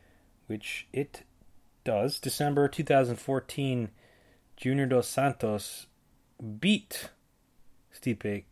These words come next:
Stipe Miocic by decision, unanimous decision, um, on a Fox F X U F C. No, it was U F C and Fox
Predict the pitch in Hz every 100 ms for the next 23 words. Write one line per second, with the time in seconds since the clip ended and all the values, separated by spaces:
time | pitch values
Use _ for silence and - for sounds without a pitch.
0 | - - 127 123 110 104 101 - _ _
1 | - 110 107 95 104 92 - _ _ _
2 | _ - - _ _ _ _ _ _ -
3 | 127 160 156 135 117 117 113 101 - 113
4 | 120 127 120 110 - 104 - 104 101 101
5 | 98 - 104 98 95 95 _ - 104 98
6 | - - 107 101 - - - - - -
7 | - 104 - 98 - - - - _ _
8 | _ _ - 110 101 - 107 107 90 92
9 | 98 95 - - 135 135 - 117 98 101
10 | 95 -